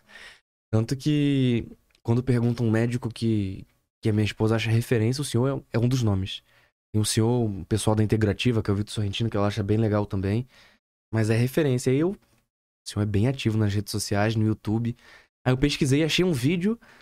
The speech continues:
do que o senhor falou a mesma coisa pra mim no consultório, que foi falando do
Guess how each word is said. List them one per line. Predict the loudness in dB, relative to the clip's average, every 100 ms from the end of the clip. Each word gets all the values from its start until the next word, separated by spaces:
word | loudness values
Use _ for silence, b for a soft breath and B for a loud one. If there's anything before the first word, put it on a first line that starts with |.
| B
do | -4
que | -2
o | 0
senhor | 0
falou | 0 0 2
a |
mesma | 2 0 0
coisa | 2 0
pra | 0
mim | 0
no | 0
consultório, | -2 -4 -2 0 0 -4 B B B B _ -8
que | -4
foi | -2 -2
falando | 0 2 2 2 0
do | 0 2 2 0